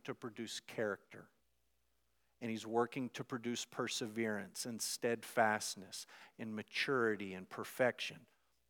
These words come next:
All the suffering that you experience in life, God is at work in it to sanctify you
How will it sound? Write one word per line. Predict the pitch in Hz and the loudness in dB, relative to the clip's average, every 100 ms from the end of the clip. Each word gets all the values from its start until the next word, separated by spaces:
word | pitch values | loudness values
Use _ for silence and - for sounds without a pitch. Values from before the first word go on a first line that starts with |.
| _ | _
All | 117 127 147 156 | 8 10 10 10
the | 156 | 6
suffering | - - 147 - 123 117 113 | 4 8 8 8 2 2 0
that | 123 135 | 0 2
you | 131 | 2
experience | - - 143 135 123 - | 2 -2 0 2 0 0
in | 123 | 0
life, | 117 123 120 101 113 - - _ - - - | 6 8 8 6 -4 -12 -20 _ -20 -18 6
God | 120 123 | 8 8
is | 123 | 6
at | 135 | 2
work | 117 117 120 143 170 170 | 0 0 8 10 10 6
in | 123 110 | 0 2
it | 123 - _ | 0 -4 _
to | - 135 | -4 -2
sanctify | - - - 139 143 143 _ 127 - - 107 98 | 0 2 4 6 4 0 _ -4 -2 0 2 2
you | 95 95 95 87 | -2 -6 -8 -8